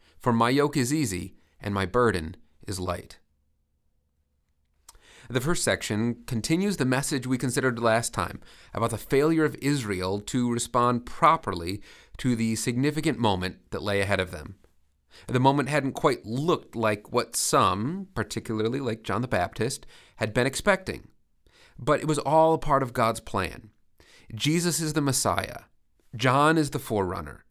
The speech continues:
These people, Jesus and John, aren't the weak links in God's plan of salvation.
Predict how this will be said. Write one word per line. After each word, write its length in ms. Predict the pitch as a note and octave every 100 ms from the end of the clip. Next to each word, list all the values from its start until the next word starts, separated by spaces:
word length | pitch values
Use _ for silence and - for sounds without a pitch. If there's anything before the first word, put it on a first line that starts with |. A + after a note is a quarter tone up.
| _ _ _ _ _ _ _ - -
These 400 | - A#2 D#3+ G#3
people, 480 | - G#2 - - - - - - -
Jesus 380 | C#3+ D#3 C#3 B2+
and 140 | A2
John, 340 | A#2+ C3+ A2
aren't 320 | - A#2 A2 A2
the 260 | A2+ F#2+ -
weak 500 | G#2+ C3+ C3+ - C3
links 460 | C3 C3 - -
in 200 | - A2+
God's 320 | A2 G#2 G2+
plan 360 | - - G2+ F#2
of 100 | F#2
salvation. 720 | - F#2 F#2+ F#2+ F2 - F2+